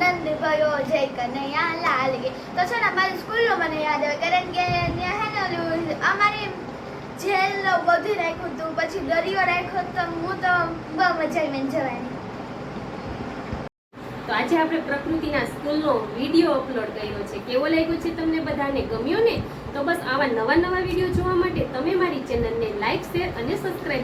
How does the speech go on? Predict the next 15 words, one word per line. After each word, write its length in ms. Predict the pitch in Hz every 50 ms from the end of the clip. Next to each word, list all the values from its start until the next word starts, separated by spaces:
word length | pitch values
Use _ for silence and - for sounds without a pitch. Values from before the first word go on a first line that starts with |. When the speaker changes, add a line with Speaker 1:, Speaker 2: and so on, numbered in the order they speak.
| 240 -
Speaker 2:
જરૂરથી 360 | 262 233 233 240 233 233 240
કરી 220 | 226 220 226 220 214
દેજો. 360 | - 220 214 202 214 226 - - - - - -
અને 220 | 269 269 277 277 277
હા, 220 | 269 285 262 226 208 -
તમે 180 | 233 240 254 254
સપોર્ટ 420 | 254 330 330 - 392 392 - -
કરજો, 300 | 370 349 349 - 359 339
જેથી 240 | - 269 269 277 254
અમારી 400 | - - 262 294 339 339 339 330
પ્રકૃતિની 600 | - - 269 269 - 339 330 359 330 311 269 262
ચેનલ 320 | 247 - - 233 233 226
થોડી 300 | 220 190 - 254 - 392
આગળ 380 | 453 - - 262 247 247 240 226
વધે. 360 | 208 202 202 202 - 208 196